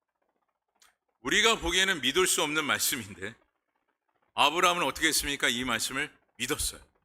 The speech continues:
그러니까 쉽게 여러분 이런 겁니다. 우리가 말씀을 육십육 권을 하나님께서 다 주신 말씀이고 너무나도 중요한 말씀이고 한 자도 빠짐없이 그 말씀이 하나님의 말씀이기에 너무나도 소중한데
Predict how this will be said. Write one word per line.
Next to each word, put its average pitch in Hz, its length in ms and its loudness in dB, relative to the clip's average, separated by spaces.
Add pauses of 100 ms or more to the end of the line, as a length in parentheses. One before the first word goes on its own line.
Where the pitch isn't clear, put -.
(2250)
그러니까 190 180 -4
쉽게 208 360 2
여러분 156 260 0
이런 127 260 -2
겁니다. 90 400 -12 (1120)
우리가 160 200 4
말씀을 147 640 2
육십육 156 460 -2
권을 156 240 2
하나님께서 175 500 0
다 - 120 -14 (360)
주신 156 300 -2
말씀이고 120 760 -2 (280)
너무나도 214 580 -2
중요한 165 360 0
말씀이고 131 360 -2
한 226 240 -12
자도 226 300 0
빠짐없이 185 540 0
그 - 120 -12
말씀이 143 380 -2
하나님의 151 460 -2
말씀이기에 127 760 -2 (220)
너무나도 233 380 4
소중한데 135 720 -4